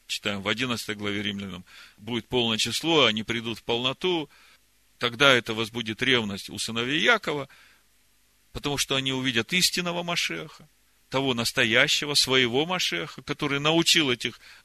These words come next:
галатов и, э, всех, которые из других народов присоединились, стали на этот путь. Научил жизни по Торе всем сердцем, в истине. Это будет для любого еврея самым важным свидетельством.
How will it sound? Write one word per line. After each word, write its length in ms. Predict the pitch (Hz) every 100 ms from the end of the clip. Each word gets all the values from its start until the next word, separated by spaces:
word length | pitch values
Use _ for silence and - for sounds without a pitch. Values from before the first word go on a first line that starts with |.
| _ -
галатов 600 | 120 147 165 - 131 117
и, 260 | 107 98 - - _ -
э, 200 | 87 85
всех, 340 | - 151 143 -
которые 500 | 110 110 107 98 101
из 140 | 120 98
других 400 | 123 135 147 -
народов 420 | 127 120 101 98
присоединились, 800 | 104 - 113 107 113 110 95 -
стали 320 | - 110 98
на 100 | 95
этот 260 | 92 98 -
путь. 220 | 95 90 _ _ _ _ _ _ _ _ -
Научил 640 | 127 156 160 254 226 175 _ _ _ _ _ _ -
жизни 480 | 117 233 202 123 127
по 180 | 156
Торе 440 | 180 294 269 180 160 _ _ _ _ _ _ -
всем 240 | - 277
сердцем, 540 | - 240 147 - - - -
в 120 | 202
истине. 380 | 196 - 80 _ _ -
Это 260 | 175 202
будет 300 | 190 196 175 -
для 260 | 165 165 - - _ -
любого 520 | 117 196 185 156 131
еврея 560 | 151 190 214 160 131 - -
самым 340 | - 190 151
важным 300 | 147 127 123
свидетельством. 640 | - 120 101 - - _